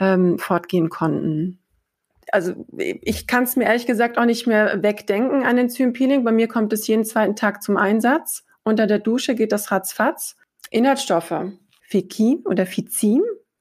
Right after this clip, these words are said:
aus den Feigen. Dann haben wir Papain, was aus dem Saft von dem tropischen Melonenbaum gewonnen wird. Wir haben Papaya,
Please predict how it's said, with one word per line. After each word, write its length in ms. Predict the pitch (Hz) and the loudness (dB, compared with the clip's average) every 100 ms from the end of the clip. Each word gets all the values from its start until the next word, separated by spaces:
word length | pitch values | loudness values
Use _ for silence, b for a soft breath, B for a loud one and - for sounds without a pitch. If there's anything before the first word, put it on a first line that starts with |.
| _ - | _ -4
aus 460 | 202 202 - - - | -4 -4 -8 -8 -4
den 100 | 180 | -4
Feigen. 600 | - 170 160 165 302 - | -2 0 2 2 0 0
Dann 180 | 190 190 | -2 0
haben 120 | 196 | 2
wir 80 | 190 | 0
Papain, 640 | - 185 185 175 190 302 403 - B B B | -2 -2 0 0 2 0 -2 -12 B B B
was 140 | 214 220 | -2 0
aus 140 | 214 | 0
dem 120 | 214 | 0
Saft 440 | 170 185 190 - - | 0 0 -2 -8 -10
von 340 | - 185 185 | -2 0 2
dem 160 | 180 175 | 2 0
tropischen 460 | 185 185 - 185 | -2 -2 -2 0
Melonenbaum 600 | 165 156 226 277 269 269 | 2 2 2 2 2 2
gewonnen 420 | 262 226 254 247 233 | 2 2 2 4 4
wird. 260 | 233 233 B B B B | 2 0 B B B B
Wir 140 | 196 | -2
haben 160 | 180 185 | 0 -2
Papaya, 720 | 180 175 - 165 202 262 330 | -4 -6 -2 2 2 4 2